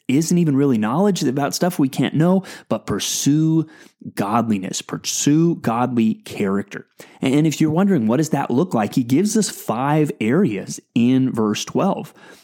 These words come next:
"Let no one despise you for your youth," again, telling Timothy, who is likely a young man, to be an example.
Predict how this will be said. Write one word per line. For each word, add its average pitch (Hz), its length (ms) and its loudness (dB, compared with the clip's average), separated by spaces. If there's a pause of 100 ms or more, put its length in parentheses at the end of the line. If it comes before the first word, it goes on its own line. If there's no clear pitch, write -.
"Let 117 160 2
no 123 140 4
one 143 180 4
despise 131 500 0
you 127 120 2
for 123 220 0
your 110 200 2
youth," 107 560 0
again, 110 280 0
telling 120 340 2
Timothy, 160 440 2
who 131 140 0
is 107 100 -2
likely 113 380 0
a 104 60 -2
young 120 340 2
man, 104 300 -2
to - 100 -2
be 143 400 0
an 143 140 2
example. 117 760 0